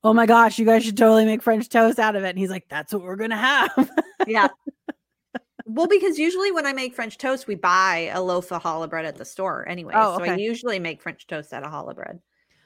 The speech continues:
Speaker 1: I've been,
Speaker 2: Um,
Speaker 1: I've been using brioche, uh,
Speaker 2: also
Speaker 1: French toast.
Speaker 2: very good.
Speaker 1: Holy crap.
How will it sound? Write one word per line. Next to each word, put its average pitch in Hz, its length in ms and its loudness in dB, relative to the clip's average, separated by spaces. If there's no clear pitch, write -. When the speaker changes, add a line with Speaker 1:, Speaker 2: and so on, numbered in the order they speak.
Speaker 1:
I've 214 120 -6
been, 233 120 -2
Speaker 2:
Um, - 180 -4
Speaker 1:
I've 196 140 -8
been 214 100 -6
using 214 340 -4
brioche, 165 760 -8
uh, 165 380 -2
Speaker 2:
also 180 80 -10
Speaker 1:
French 165 260 -4
toast. 160 320 -6
Speaker 2:
very 147 180 -12
good. - 320 -16
Speaker 1:
Holy 180 440 -2
crap. - 680 -2